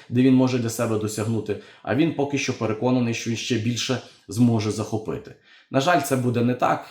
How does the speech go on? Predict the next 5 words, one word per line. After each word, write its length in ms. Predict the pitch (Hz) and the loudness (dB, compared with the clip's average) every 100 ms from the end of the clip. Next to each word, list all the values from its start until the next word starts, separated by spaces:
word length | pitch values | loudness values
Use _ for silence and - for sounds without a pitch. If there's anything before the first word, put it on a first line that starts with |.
| - | -8
і 380 | 104 107 104 - - _ | -4 0 0 -2 -10 _
повірте, 480 | 127 127 151 135 - | 0 4 4 2 -2
що 240 | 113 104 - | -4 -4 -2
перемога 640 | 113 127 143 131 110 - _ - | 2 2 4 2 0 -4 _ -10
буде 460 | 117 120 101 95 | -4 0 0 0